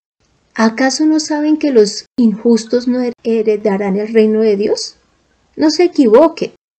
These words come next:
ni los fornicarios, ni los idólatras, ni los adúlteros,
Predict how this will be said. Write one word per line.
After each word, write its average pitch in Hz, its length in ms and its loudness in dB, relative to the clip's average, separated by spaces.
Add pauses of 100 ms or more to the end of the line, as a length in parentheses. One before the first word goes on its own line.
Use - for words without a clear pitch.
(120)
ni 214 180 6
los 196 200 0
fornicarios, 208 1000 0
ni 208 160 0
los 196 280 -2
idólatras, 208 920 2 (320)
ni 214 160 4
los 196 260 0
adúlteros, 208 920 2